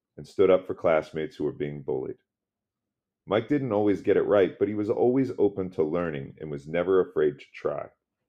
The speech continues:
The abolitionist, William Lloyd Garrison, was like that, a man with power and privilege, not afraid to try. But before we get to him,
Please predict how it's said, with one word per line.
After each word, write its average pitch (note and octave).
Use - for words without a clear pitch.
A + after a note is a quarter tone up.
The C3
abolitionist, G#2+
William G2
Lloyd F2+
Garrison, F#2
was F#2
like G2+
that, G2
a C#2+
man E2+
with G2+
power D#2+
and D#2+
privilege, C2+
not C#2
afraid -
to D#2+
try. E2+
But -
before D#3+
we E3+
get C3+
to A2
him, G#2+